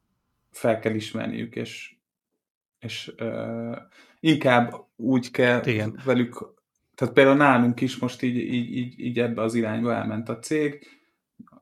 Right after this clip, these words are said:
Speaker 1: mérnök irodánál dolgozom, hogy, ö, próbál egy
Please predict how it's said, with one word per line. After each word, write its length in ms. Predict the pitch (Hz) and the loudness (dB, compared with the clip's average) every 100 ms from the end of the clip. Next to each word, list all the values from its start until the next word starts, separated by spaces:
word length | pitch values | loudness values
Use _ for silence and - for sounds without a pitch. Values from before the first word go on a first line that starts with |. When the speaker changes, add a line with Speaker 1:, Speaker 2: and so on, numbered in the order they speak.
| - - | -20 -8
Speaker 1:
mérnök 440 | 110 107 101 - | -4 -4 -6 -10
irodánál 540 | - - - - - 135 | -10 -10 -10 -10 -10 -4
dolgozom, 560 | 143 131 123 123 120 | -2 -2 -2 -4 -4
hogy, 220 | 120 117 | -4 -4
ö, 440 | 117 117 117 117 113 - _ _ _ _ _ _ _ _ _ _ _ - _ _ _ _ _ | -2 -2 -2 -4 -6 -10 _ _ _ _ _ _ _ _ _ _ _ -20 _ _ _ _ _
próbál 500 | 123 120 113 113 110 | -2 0 0 -2 -2
egy 360 | 110 110 - | -4 -6 -16